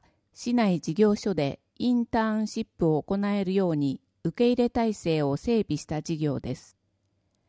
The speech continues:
ツバメを体感した人を全国に拡大させるとともに、就職、創業、人材育成に結びつけ、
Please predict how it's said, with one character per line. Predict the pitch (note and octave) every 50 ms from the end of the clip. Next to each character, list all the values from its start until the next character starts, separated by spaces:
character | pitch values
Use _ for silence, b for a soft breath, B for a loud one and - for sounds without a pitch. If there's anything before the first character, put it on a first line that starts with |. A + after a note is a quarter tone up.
| _ _ _ _ _
ツ | - - B3+
バ | A#3 B3+ A#3
メ | G#3 F#3+ F3
を | D#3 C#3+
体 | C#3+ - G#3+ A3+ A#3
感 | - - A3+ A3 G#3+ G3+
し | -
た | - A3 G#3
人 | G#3+ - - G3+ G3 F3+
を | D3 C3 - - _
全 | - A3+ B3 B3 A#3
国 | - - F#3+ - - D#3
に | D3+ C#3+
拡 | - - - D3+ - G3+
大 | F3+ A3+ A#3 A3
さ | - A#3+ A3
せ | - A3+ G#3+
る | G#3 G3+
と | - G3
と | - - F#3
も | F3 E3+ D3+
に、 | C#3+ C3 C3 - _ _ _ _ _ _ _ _
就 | - - - A#3 A#3 G#3+
職、 | - - G3+ - _ - F3 E3+ D#3 - _ _ _ -
創 | - - A#3 A3 A3 G#3
業、 | G3 F#3+ F#3+ F3+ E3+ D#3 C#3+ - _ _ _ _ _ _ _ _ _ -
人 | - A3+ A#3+ B3 A3+
材 | - B3 A3+ A3+ A3+
育 | G#3+ - -
成 | - - F3+ E3+ E3
に | D#3 D3+ D3
結 | D3 D3+ D3 - - -
び | - F#3+ -
つ | - -
け、 | - - C#3 C3 -